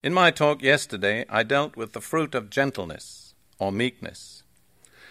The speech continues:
Today I'm going to speak about the last remaining form of spiritual fruit, the fruit of self-control.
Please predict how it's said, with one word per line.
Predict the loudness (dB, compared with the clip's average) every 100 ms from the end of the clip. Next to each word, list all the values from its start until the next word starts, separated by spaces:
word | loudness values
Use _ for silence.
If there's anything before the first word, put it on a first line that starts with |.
| _
Today | -8 0 6 8
I'm | 8 6
going | 2
to | 0
speak | -2 0 2
about | 4 4 4
the | -2
last | 4 4 4 0 -6
remaining | -4 0 2 2 -2 -4
form | 2 4 4
of | 0
spiritual | -4 2 2 2 -6
fruit, | -8 -4 -2 -4 -14 _ _ _ -20 _ _ -12
the |
fruit | -8 0 0 0 -8 -8
of | -8
self-control. | -6 2 2 2 -8 -10 -2 0 0